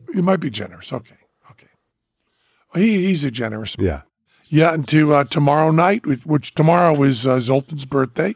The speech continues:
Speaker 2: Oh, nice.
Speaker 1: He will be seventeen. And I get very excited because, <laughs> um,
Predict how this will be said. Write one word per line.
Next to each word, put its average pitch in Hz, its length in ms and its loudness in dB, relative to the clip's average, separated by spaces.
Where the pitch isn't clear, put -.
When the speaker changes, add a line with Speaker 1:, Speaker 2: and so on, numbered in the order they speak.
Speaker 2:
Oh, 104 80 0
nice. 98 300 2
Speaker 1:
He 143 100 2
will 139 80 2
be 127 160 0
seventeen. 143 880 -2
And 131 420 0
I 185 380 2
get 135 200 -2
very 131 220 2
excited 123 640 -2
because, 131 800 -2
<laughs> - 0 -
um, 117 300 -2